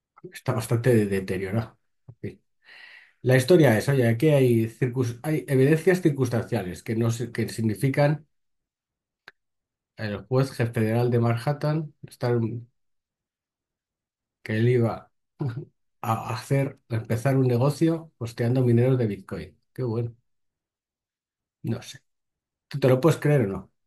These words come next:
Eh, la parte bonita, esto es como las historias que salen alrededor de Jesucristo, que si era no sé qué, que si era no sé cuántos, que si se casó con María Magdalena, que si tuvo, que es una sangre, la sangre real, bla, bla, un montón de cosas estupendamente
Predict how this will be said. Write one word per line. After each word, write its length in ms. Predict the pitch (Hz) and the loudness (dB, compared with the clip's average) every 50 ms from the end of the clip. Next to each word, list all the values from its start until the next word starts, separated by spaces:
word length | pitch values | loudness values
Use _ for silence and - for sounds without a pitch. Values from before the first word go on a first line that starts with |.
| _ _ _ - | _ _ _ -10
Eh, 640 | 120 113 104 107 107 107 107 110 104 98 95 - _ _ _ _ _ _ _ - | -8 -6 -6 -6 -6 -6 -6 -6 -6 -6 -8 -12 _ _ _ _ _ _ _ -10
la 160 | 120 120 120 | -6 -4 -2
parte 220 | 165 180 185 190 190 | 0 0 2 4 4
bonita, 380 | 165 151 151 147 147 170 160 | 6 6 4 4 2 -2 -4
esto 180 | - - - 208 | -2 -2 -2 -2
es 80 | 190 | -2
como 280 | - - 143 131 127 123 | 0 0 0 2 2 2
las 180 | 120 117 113 120 | 2 2 0 0
historias 380 | 113 117 - 156 156 156 156 | -4 -4 -2 0 2 2 0
que 100 | - 135 | 0 -2
salen 280 | 117 139 135 135 135 123 | -2 0 0 0 0 0
alrededor 380 | 120 110 104 104 113 120 135 | 0 -2 -2 -2 -2 0 0
de 60 | 135 127 | 0 -2
Jesucristo, 600 | - 110 113 98 90 113 117 117 117 - 98 92 | -4 -6 -8 -6 -4 -2 -2 -2 -2 -6 -10 -10
que 100 | 95 95 | -10 -8
si 140 | - 113 | -6 -6
era 220 | 107 107 107 101 98 | -4 -2 -4 -4 -4
no 100 | 98 95 | -6 -8
sé 160 | - 107 101 | -10 -8 -4
qué, 180 | 131 175 175 143 | 0 0 0 0
que 60 | 117 | 0
si 120 | 113 123 | -2 -2
era 80 | 110 104 | -4 -4
no 60 | 101 | -4
sé 140 | 92 113 110 | -4 -4 -2
cuántos, 320 | 135 151 147 - 139 123 | -2 -2 -2 0 0 0
que 100 | 113 107 | 0 0
si 60 | 104 | -2
se 100 | 98 101 | -4 -8
casó 220 | 98 92 98 117 117 | -8 -6 -4 -2 -2
con 100 | 110 104 | -2 -2
María 220 | 101 101 104 104 | -4 -4 -4 -4
Magdalena, 540 | 101 98 95 98 107 135 156 160 151 151 147 | -4 -6 -6 -4 -2 0 0 2 2 0 0
que 100 | 131 117 | -2 -2
si 120 | 110 101 | -4 -4
tuvo, 280 | 95 - 120 117 110 113 | -6 -4 -4 -4 -4 -4
que 80 | - 120 | -6 -6
es 80 | 117 117 | -6 -6
una 120 | 104 95 | -6 -6
sangre, 460 | - 113 104 101 104 95 90 90 - _ _ - - - - - _ _ _ _ - | -6 -8 -8 -6 -8 -10 -10 -12 -14 _ _ -20 -20 -20 -20 -20 _ _ _ _ -8
la 100 | 110 104 | -8 -4
sangre 360 | - - 117 117 117 113 110 107 | 0 2 2 4 4 2 2 0
real, 340 | 120 135 143 151 156 135 110 | 0 0 2 2 0 -2 -2
bla, 200 | 113 113 110 104 | -4 -4 -4 -2
bla, 180 | 113 120 127 123 | -2 -2 -2 0
un 80 | 123 131 | 0 0
montón 400 | 127 120 120 - 135 131 131 131 | 0 0 -2 0 0 2 2 2
de 100 | 127 117 | 2 2
cosas 380 | 120 120 113 - 139 139 143 - | 0 -2 -2 -2 -2 -4 -4 -6
estupendamente 1040 | 110 113 - 117 107 110 113 113 117 113 113 120 120 120 120 127 127 131 123 123 | -10 -8 -8 -8 -6 -4 -2 0 2 2 2 2 0 0 0 2 2 0 0 -4